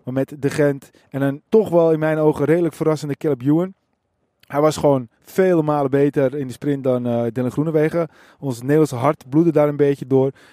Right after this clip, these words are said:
Maar ja, goed, je kan ook niet altijd alles, eh, winnen. Je kan niet altijd, eh, al-, altijd zes gooien. Maar Lotto Soudal, ik zag ook een plaatje. Zag je een Belgische site had gemaakt van Lotto Soudal het voorjaar. Dan zag je een hele oude trekker. En dan zag je het Lotto Soudal het najaar. En dan zag je een, eh,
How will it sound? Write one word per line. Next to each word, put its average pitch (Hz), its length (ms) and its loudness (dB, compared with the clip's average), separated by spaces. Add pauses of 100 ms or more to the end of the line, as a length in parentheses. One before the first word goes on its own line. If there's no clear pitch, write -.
(100)
Maar 143 120 2
ja, 135 100 2
goed, 139 360 -4
je 131 140 -10
kan 160 160 2
ook 165 80 2
niet 160 140 0
altijd 156 300 0
alles, 151 340 0
eh, 143 80 2
winnen. 143 200 2
Je 139 60 -2
kan 143 140 0
niet 143 120 -2
altijd, 143 220 -4
eh, 143 240 -6
al-, 139 200 -4
altijd 139 360 -4
zes 160 200 -2
gooien. 143 440 2 (360)
Maar 131 240 2 (320)
Lotto 165 220 4
Soudal, 156 380 4
ik 180 80 0
zag 147 160 0
ook 143 120 4
een 139 80 -2
plaatje. 156 520 2 (200)
Zag 135 220 -6
je 135 120 -2
een 127 280 -2
Belgische 135 600 2
site 139 320 -2
had 127 100 -4
gemaakt 135 400 -4
van 127 200 -4 (280)
Lotto 135 240 -2
Soudal 131 440 2
het 127 220 -6
voorjaar. 156 440 2
Dan 143 100 -2
zag 135 180 -2
je 143 60 -4
een 131 120 0
hele 139 200 0
oude 139 320 0
trekker. 156 440 -2 (360)
En 131 160 -2
dan 131 240 0
zag - 260 -2
je 143 80 -2
het 127 120 0
Lotto 135 200 0
Soudal 135 300 2
het 131 100 0
najaar. 139 400 2
En 135 60 -4
dan 127 100 -6
zag 131 200 -4
je 147 60 -6
een, 131 200 -4
eh, 127 60 -2